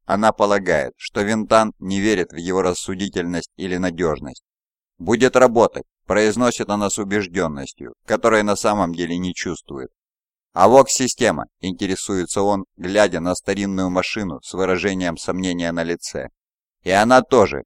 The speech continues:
Ещё полчаса, наверное». «У нас их нет, сервер», говорит Сул. «Они у стены. Разве вы не слышите? Они у ворот, и они сожгут всё это, если доберутся сюда».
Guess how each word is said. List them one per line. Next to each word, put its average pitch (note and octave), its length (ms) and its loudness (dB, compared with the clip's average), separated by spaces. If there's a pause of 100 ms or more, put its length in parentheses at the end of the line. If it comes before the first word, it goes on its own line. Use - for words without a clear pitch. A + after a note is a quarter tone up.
(120)
Ещё A2 380 0
полчаса, A2+ 600 2
наверное». D#2 600 -2 (640)
«У G#2+ 140 -2
нас C#3 280 6
их A#2 240 -4
нет, A2+ 300 2
сервер», E2 460 0 (160)
говорит F#2+ 420 0
Сул. D#2 320 -8 (400)
«Они A#2+ 280 4
у C#3 100 4
стены. A#2+ 480 0 (160)
Разве A#2+ 400 4
вы B2 100 0
не B2 140 2
слышите? - 540 -4 (340)
Они A#2 300 2
у C#3+ 120 6
ворот, C3 320 6 (220)
и G2 80 0
они B2+ 260 4
сожгут B2 480 0
всё - 180 -4
это, E2+ 360 -2
если G#2 340 -2
доберутся G2+ 580 0
сюда». D2 340 -8